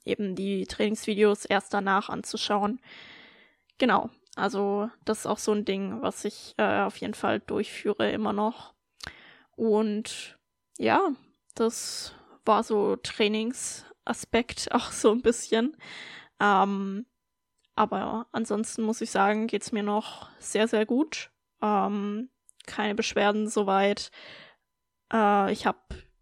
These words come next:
bei den Rest-Days die letzte Woche zum ersten Mal so ein bisschen gemerkt, also ich, ich hatte jetzt keinen wirklichen Hunger, aber ich hab halt gemerkt, okay, es ist halt weniger Essen als vorher.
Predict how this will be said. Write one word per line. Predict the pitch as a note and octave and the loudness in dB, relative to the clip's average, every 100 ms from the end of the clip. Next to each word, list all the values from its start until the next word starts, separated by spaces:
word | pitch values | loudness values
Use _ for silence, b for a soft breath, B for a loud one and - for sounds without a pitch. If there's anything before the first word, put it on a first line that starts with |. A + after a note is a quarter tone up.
| - | -2
bei | F#3 | 0
den | G3 G3+ | 0 -2
Rest-Days | G3 - - G3+ G3 G3+ - | -2 -4 0 2 4 2 0
die | |
letzte | A3 G3 - - | 0 0 -2 -4
Woche | - G3+ - G3+ G#3 - b b b b | 0 0 2 2 0 -4 b b b b
zum | - G#3 | -4 2
ersten | G3+ - | 2 2
Mal | A3+ G#3 | 2 4
so | A3 | 2
ein | G#3+ | 2
bisschen | B3 - - C#4 | -2 -2 -2 0
gemerkt, | C4 B3+ B3 B3+ C4 - - - _ _ _ _ | 2 4 4 4 2 -4 -8 -10 _ _ _ _
also | A#3 - | -4 -4
ich, | - - - A#3 | -10 -16 -12 -12
ich | - - | -8 -6
hatte | A#3 A#3 | 0 0
jetzt | G#3 - | -2 -2
keinen | G#3+ G#3 | 0 2
wirklichen | G#3 - A3 G3+ F#3 _ | 0 -2 -8 -8 -10 _
Hunger, | - - G#3 G#3+ A3+ D4+ _ _ B B B | -8 2 4 6 4 2 _ _ B B B
aber | - | -8
ich | G#3+ | 2
hab | A3+ A#3+ | 4 4
halt | A3 | 2
gemerkt, | G#3+ G#3 A3+ - | 4 2 2 0
okay, | - A#3+ | 0 4
es | A#3 | 4
ist | - - | 2 2
halt | G3+ F#3+ | 4 6
weniger | G#3 A3 G#3+ - | 6 8 4 4
Essen | G#3+ G#3+ | -2 -2
als | F#3 G#3+ | -2 -2
vorher. | - - A3+ G#3+ A3 | -2 0 4 6 6